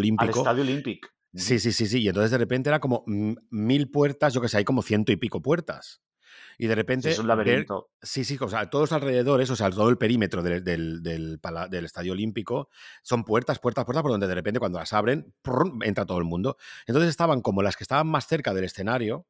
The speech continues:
Speaker 2: estaban la, las más llenas de gente como para que haya menos es-, menos, eh,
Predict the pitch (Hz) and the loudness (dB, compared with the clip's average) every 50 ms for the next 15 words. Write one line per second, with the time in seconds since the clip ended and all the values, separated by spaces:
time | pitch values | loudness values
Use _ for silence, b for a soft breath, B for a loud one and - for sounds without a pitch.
0 | _ _ - 104 - 120 113 127 143 147 B B B B B B B B _ _ | _ _ -10 -4 0 2 2 2 0 -2 B B B B B B B B _ _
1 | - 113 104 101 98 101 98 98 90 - - 98 95 - - - 104 98 104 104 | -4 -2 -2 -2 -4 -4 -6 -6 -6 -6 -6 -8 -8 -10 -12 -12 -4 -2 0 0
2 | 110 104 92 107 - 113 110 131 143 131 107 98 - 101 95 92 82 95 98 104 | 0 -2 -2 -4 -4 -2 -2 -2 -2 -2 -2 -2 -4 -4 -4 -4 -4 -4 -4 -4
3 | 117 113 110 110 107 113 104 107 95 104 104 104 110 110 - - - 101 101 95 | -4 -2 -2 -2 -2 -4 -6 -10 -10 -8 -8 -8 -8 -8 -10 -12 -10 -6 -4 -4
4 | 92 90 90 87 85 85 82 80 | -4 -4 -4 -6 -6 -8 -8 -10